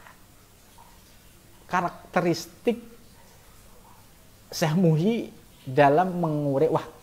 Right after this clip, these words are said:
alam wahdah ini. Dan ini tidak diurai, istilah-istilah ini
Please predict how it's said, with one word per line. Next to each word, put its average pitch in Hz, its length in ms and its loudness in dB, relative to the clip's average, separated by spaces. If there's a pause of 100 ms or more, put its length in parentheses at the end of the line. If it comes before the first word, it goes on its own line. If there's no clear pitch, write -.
(800)
alam 135 240 2
wahdah 110 320 -6
ini. 76 240 -12 (800)
Dan 143 320 2
ini 185 480 0 (400)
tidak 165 320 4
diurai, 147 720 -2
istilah-istilah 139 560 2
ini 160 240 -2